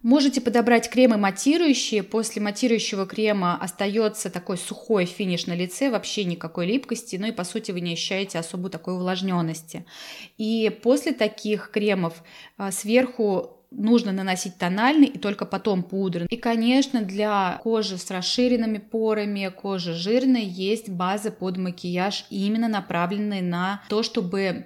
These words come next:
минимизировать поры или на то, чтобы сделать кожу более матовой. Единственное, что, как правило, все основы для макияжа лучше не использовать на постоянной основе. Они для этого не подходят, потому что они часто оставляют очень плотную пленку на лице,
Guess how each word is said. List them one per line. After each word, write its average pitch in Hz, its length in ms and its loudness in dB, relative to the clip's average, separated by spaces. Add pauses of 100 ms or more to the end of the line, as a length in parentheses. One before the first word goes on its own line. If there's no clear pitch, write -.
минимизировать 208 1080 2
поры 175 500 2
или 247 280 4
на 214 180 2
то, 208 280 0
чтобы 226 720 -2
сделать 185 580 0
кожу 214 400 0
более 196 440 -2
матовой. 185 600 -4
Единственное, 214 680 2
что, 185 280 -6
как - 260 -12
правило, 233 520 2
все 233 440 0
основы 175 680 -4
для 190 240 0
макияжа 220 840 -2
лучше 262 540 -2
не 208 220 -4
использовать 220 800 -2
на 190 500 -2
постоянной 190 640 0
основе. 175 440 -4
Они 247 240 6
для 226 200 4
этого 220 240 -2
не 185 120 -4
подходят, 175 600 -4
потому 214 340 2
что 277 200 -2
они 233 460 0
часто 247 380 0
оставляют 208 640 0
очень 202 260 -6
плотную 196 680 -2
пленку 190 520 -4
на 170 100 -4
лице, 233 580 -2